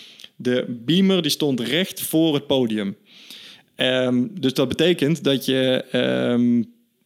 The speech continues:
dus, dus, eh, halverwege het podium stond ik in mijn eigen beeld. Dus wat je daardoor doet, en ik had veel tegenlicht daardoor ook. Dus wat er gebeurt, is dat je een beetje zo van links naar rechts blijft lopen. En dan moet je dus voorstellen, het is heel warm.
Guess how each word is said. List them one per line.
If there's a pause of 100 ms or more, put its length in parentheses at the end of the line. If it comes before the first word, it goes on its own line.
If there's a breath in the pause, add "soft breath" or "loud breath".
(280)
dus,
dus,
eh,
halverwege
het
podium
stond
ik
in
mijn
eigen
beeld. (380 loud breath)
Dus
wat
je
daardoor
doet, (840)
en
ik
had
veel
tegenlicht
daardoor
ook.
Dus
wat
er
gebeurt,
is
dat
je
een
beetje
zo
van
links
naar
rechts
blijft
lopen. (920 loud breath)
En
dan
moet
je
dus
voorstellen,
het
is
heel
warm.